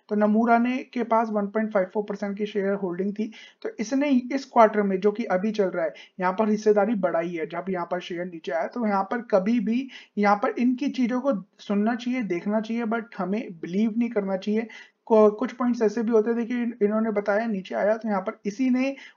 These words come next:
उसी शेयर को यहाँ पर बाइंग करते हुए देखा। तो हमें भी ऐसे में बिलीव करके और जब स्टॉक्स अच्छे हो ना तो हमेशा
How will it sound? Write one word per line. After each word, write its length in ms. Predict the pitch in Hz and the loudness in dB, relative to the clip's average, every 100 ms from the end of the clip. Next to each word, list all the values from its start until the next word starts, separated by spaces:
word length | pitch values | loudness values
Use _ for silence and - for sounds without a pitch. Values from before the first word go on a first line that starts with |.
| - | 0
उसी 240 | 220 269 | 2 0
शेयर 280 | 233 254 233 | 0 0 0
को 140 | 233 233 | 0 -2
यहाँ 120 | 196 | 0
पर 180 | 190 220 | 2 2
बाइंग 300 | 190 185 196 | 2 0 -2
करते 460 | 185 180 _ 208 | -4 -6 _ 0
हुए 240 | 185 190 185 | 2 0 -2
देखा। 260 | 175 190 | -4 -4
तो 120 | 214 202 | -4 -4
हमें 220 | 185 202 | -2 -2
भी 100 | 220 | 0
ऐसे 280 | 185 185 214 | 0 2 2
में 140 | 208 220 | 2 0
बिलीव 320 | - 180 214 - | -4 -4 -4 0
करके 300 | 208 208 240 240 - _ | 0 0 -4 -6 -18 _
और 100 | 190 | 2
जब 220 | 208 233 - | 2 -2 -4
स्टॉक्स 420 | - 240 247 - - | 0 0 0 -4 -4
अच्छे 280 | - - | -4 -4
हो 120 | 240 214 | -2 0
ना 120 | 240 | -2
तो 100 | 233 | -2
हमेशा 400 | 190 180 - 240 | -4 -6 -6 -8